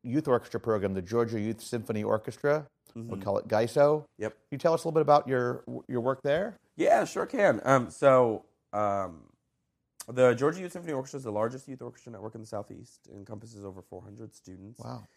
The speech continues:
Speaker 2: Um, I can't even tell you how many ensembles they have, but I know they have five orchestras 'cause they've got percussion ensemble, a choir, a string quad-, uh, quartet, a brass ensemble, a flute choir. They do, they do lots of
Speaker 1: Mm-hmm.
Speaker 2: stuff. And so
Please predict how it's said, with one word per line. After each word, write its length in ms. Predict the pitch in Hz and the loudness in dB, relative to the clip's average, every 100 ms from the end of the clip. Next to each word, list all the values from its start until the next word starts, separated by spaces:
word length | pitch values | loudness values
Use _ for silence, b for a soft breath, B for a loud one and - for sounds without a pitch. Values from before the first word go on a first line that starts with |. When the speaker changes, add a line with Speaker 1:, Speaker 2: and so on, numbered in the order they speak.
| _ _ - | _ _ -8
Speaker 2:
Um, 320 | 113 107 98 - | -6 -6 -8 -8
I 80 | 117 | -6
can't 160 | 156 | -4
even 100 | 160 | -4
tell 160 | 135 123 | -6 -4
you 80 | 123 | -4
how 80 | |
many 220 | 117 113 107 | -4 -2 -4
ensembles 500 | 101 113 113 120 117 | -2 -2 -4 -6 -8
they 220 | 95 95 - | -8 -10 -8
have, 380 | 117 123 139 131 | -2 -2 -2 -2
but 100 | 107 | -4
I 60 | |
know 100 | 110 | -4
they 100 | 120 | -4
have 140 | 113 - | -6 -2
five 240 | 123 123 123 | 2 2 2
orchestras 560 | 113 104 - 90 95 | -2 -4 -14 -14 -14
'cause 140 | - 123 | -14 -10
they've 120 | 113 | -4
got 240 | 117 - b b b - | -4 -4 b b b -16
percussion 300 | 139 147 143 | -12 -4 -2
ensemble, 460 | 135 135 123 117 | 0 0 2 0
a 40 | 101 | -2
choir, 640 | 139 131 127 127 127 110 | 4 4 6 4 2 2
a 120 | 98 | -2
string 260 | - 147 139 | -8 -12 -10
quad-, 320 | 131 120 - _ _ 120 | -8 -8 -10 _ _ -2
uh, 200 | 110 101 | 0 -2
quartet, 600 | - 120 - 123 113 - _ _ _ - | -4 -6 0 0 0 -6 _ _ _ -8
a 120 | 95 | 0
brass 400 | 110 123 143 135 | 6 6 6 2
ensemble, 720 | 127 123 123 123 120 120 120 | -4 0 0 0 2 2 0
a 40 | |
flute 300 | 98 139 147 | -4 -8 -8
choir. 320 | - 127 120 123 | -2 0 0 0
They 120 | 135 | -8
do, 120 | - 117 | -16 -12
they 160 | 131 | -10
do 180 | 131 135 | -8 -6
lots 280 | 127 123 - | 0 0 0
of 60 | 113 | -4
Speaker 1:
Mm-hmm. 260 | 120 139 | -2 -2
Speaker 2:
stuff. 60 | 135 | -4
And 100 | 98 | -12
so 280 | - 104 | -6 -4